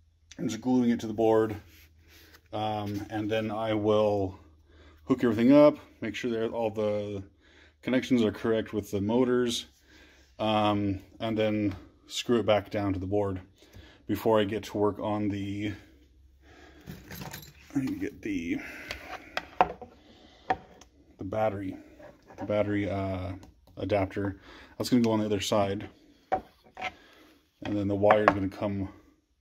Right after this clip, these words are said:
and plug into the enclosure about here. So,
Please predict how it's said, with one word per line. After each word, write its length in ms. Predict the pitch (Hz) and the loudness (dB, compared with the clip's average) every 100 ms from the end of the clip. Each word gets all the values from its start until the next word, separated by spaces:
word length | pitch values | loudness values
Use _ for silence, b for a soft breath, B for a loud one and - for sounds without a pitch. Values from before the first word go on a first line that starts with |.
| _ - - b b b b b - _ _ _ _ - | _ -16 -16 b b b b b -20 _ _ _ _ -10
and 160 | 101 95 | -6 -2
plug 220 | 107 95 | -2 0
into 180 | 92 92 | -2 -2
the 80 | |
enclosure 380 | 92 98 95 92 | -4 -4 -6 -6
about 280 | 90 95 92 | -6 -6 -6
here. 260 | 95 92 95 - _ _ _ _ _ B B B B - | -6 -10 -12 -16 _ _ _ _ _ B B B B -4
So, 280 | 110 92 | 0 2